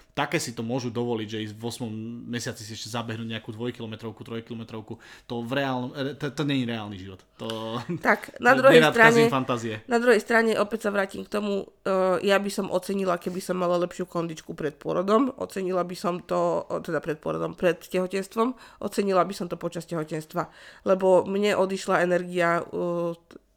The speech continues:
Speaker 2: aj okrem, keď teraz ne-, neberieme do úvahy, že zdravotné veci, tak mne odišla kondička veľmi skoro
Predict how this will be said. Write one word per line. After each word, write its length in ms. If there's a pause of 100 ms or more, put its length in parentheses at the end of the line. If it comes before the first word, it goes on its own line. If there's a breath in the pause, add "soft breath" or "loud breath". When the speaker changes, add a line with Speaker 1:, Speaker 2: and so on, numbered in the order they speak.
Speaker 2:
aj 200
okrem, 500
keď 160
teraz 240
ne-, 160
neberieme 380
do 140
úvahy, 240
že 120
zdravotné 460
veci, 340 (500 loud breath)
tak 240
mne 220
odišla 260
kondička 420
veľmi 200
skoro 320